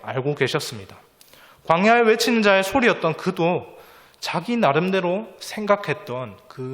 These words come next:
메시아의 모습, 메시아관이 있었습니다.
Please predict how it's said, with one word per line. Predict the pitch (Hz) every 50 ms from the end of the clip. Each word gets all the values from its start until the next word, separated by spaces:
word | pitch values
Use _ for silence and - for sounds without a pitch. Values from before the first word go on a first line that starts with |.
| 127 117
메시아의 | 101 98 110 110 - - 180 175 156 139 135 131 135 135
모습, | 127 123 127 - - 107 - - - _ _
메시아관이 | - 110 107 - - 160 151 127 - 127 127 123 127 131 151 190 214 - - - _ _ -
있었습니다. | 151 - - 156 - - - 101 95 98 - -